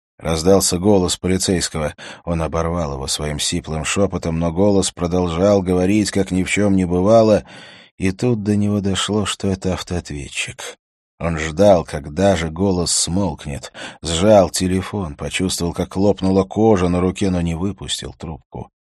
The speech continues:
Не мог её выпустить. Ему надо оставить сообщение. «Чёрт, хватит уже, где же долгий гудок?»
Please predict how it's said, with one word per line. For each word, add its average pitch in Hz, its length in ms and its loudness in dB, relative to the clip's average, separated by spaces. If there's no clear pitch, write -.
Не 85 200 -2
мог 82 320 -6
её 60 180 -12
выпустить. - 840 -8
Ему 76 340 -6
надо 80 580 -4
оставить 82 800 -2
сообщение. 73 720 -4
«Чёрт, - 600 -6
хватит 76 760 -10
уже, 78 240 -2
где 82 320 0
же 85 160 0
долгий 92 480 4
гудок?» 101 580 4